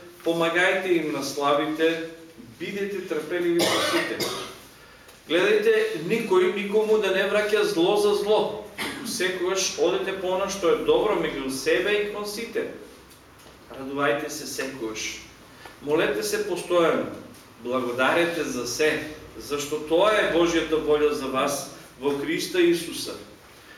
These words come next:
Не гаснете го духот, не презирајте ги пророштвата. Испитувајте се, задржувајте го доброто.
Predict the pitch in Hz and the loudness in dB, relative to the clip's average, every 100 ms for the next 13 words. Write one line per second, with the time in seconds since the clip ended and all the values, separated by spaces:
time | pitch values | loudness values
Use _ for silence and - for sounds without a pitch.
0 | - 147 170 170 175 180 190 202 214 214 | -16 -4 0 2 2 0 -2 0 2 4
1 | 208 208 - 151 110 - - - - - | 2 0 0 -2 -4 -8 -16 -20 -20 -20
2 | - - - 143 139 156 143 147 156 160 | -20 -20 -8 -6 -4 -4 -2 2 2 2
3 | 170 170 170 165 151 180 185 180 165 - | -2 -2 -2 0 2 2 0 -2 -4 -4
4 | - - - - - - - 180 180 - | -6 -12 -16 -20 -20 -20 -12 -6 -4 -6
5 | - 233 247 247 247 233 233 247 196 147 | -8 0 2 2 2 2 2 2 0 0
6 | - - - - - 131 135 127 135 135 | -6 -14 -20 -20 -20 -16 -12 -8 -6 0
7 | 180 185 185 160 160 160 170 160 - - | 0 2 0 0 0 4 4 4 2 -2